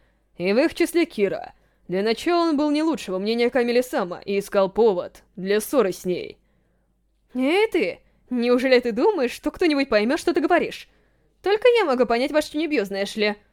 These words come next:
Крайне повезло, что я переродилась, да? Другими словами, извращенец хочет сказать вот что. Генералы? Эй, Хидлер-сан, Камила-сан действительно уходит? Хидлер? Правда, пришла её старшая сестра, чтобы вернуть её. Генералы?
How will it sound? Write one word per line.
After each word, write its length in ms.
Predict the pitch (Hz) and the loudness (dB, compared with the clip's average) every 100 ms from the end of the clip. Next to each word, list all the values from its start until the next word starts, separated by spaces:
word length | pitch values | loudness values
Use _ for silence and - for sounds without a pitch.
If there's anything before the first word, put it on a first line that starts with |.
| _ - | _ -14
Крайне 360 | 226 202 220 | -6 -2 0
повезло, 380 | 370 440 311 254 | 0 0 2 0
что 140 | - 233 | 0 0
я 120 | 226 | 2
переродилась, 640 | 262 359 440 302 185 196 | 2 2 2 2 -2 -2
да? 140 | 190 427 - _ _ _ _ | -2 -2 -2 _ _ _ _
Другими 400 | 185 202 196 202 | 0 2 2 0
словами, 580 | 190 190 185 240 262 175 - | 0 0 0 0 0 -4 -6
извращенец 480 | 202 208 - 392 | -4 -2 0 -2
хочет 260 | - 320 302 | -2 -4 -2
сказать 460 | 359 381 175 - - _ | 0 2 0 -4 -20 _
вот 260 | 269 415 285 | -4 -2 -2
что. 360 | - - 170 - _ _ _ _ | -4 -8 -8 -10 _ _ _ _
Генералы? 680 | 240 226 208 190 185 233 370 _ _ _ _ | -2 0 2 0 0 -2 -4 _ _ _ _
Эй, 360 | 196 240 285 208 | 0 4 4 4
Хидлер-сан, 680 | - 349 320 330 - 180 - | 0 -2 0 -4 -4 -8 -4
Камила-сан 500 | 247 359 440 415 370 | -2 0 0 0 0
действительно 380 | 339 339 302 294 | 0 0 0 -2
уходит? 440 | - 202 494 - _ _ _ _ _ _ _ | 0 2 2 0 _ _ _ _ _ _ _
Хидлер? 440 | 175 180 190 311 - _ | 0 0 2 0 -2 _
Правда, 500 | 196 196 - 180 180 | -2 2 2 0 -2
пришла 320 | 175 247 370 | -2 0 2
её 140 | 330 285 | 2 2
старшая 320 | 262 240 220 | 0 -2 -2
сестра, 320 | 226 - 269 | -2 2 2
чтобы 180 | 269 240 | 2 0
вернуть 340 | 277 320 220 | 0 -2 -4
её. 220 | 214 165 - _ - | -4 -8 -10 _ -10
Генералы? 600 | 196 202 196 277 311 | -4 -2 2 2 0